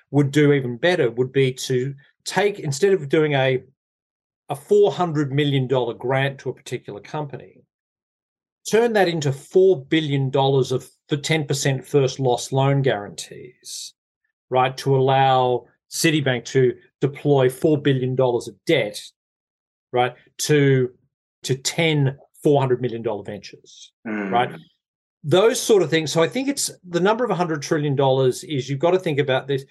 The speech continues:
Speaker 1: A lot of this money is going to be created, right, through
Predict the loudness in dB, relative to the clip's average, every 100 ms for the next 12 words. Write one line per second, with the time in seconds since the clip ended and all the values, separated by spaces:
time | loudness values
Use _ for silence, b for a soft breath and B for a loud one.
0 | b b 0 2 4 2 0 2 0 0
1 | 0 0 -2 -6 -6 -2 0 0 -4 -12
2 | -14 -4 0 0 -2 0 2 4 2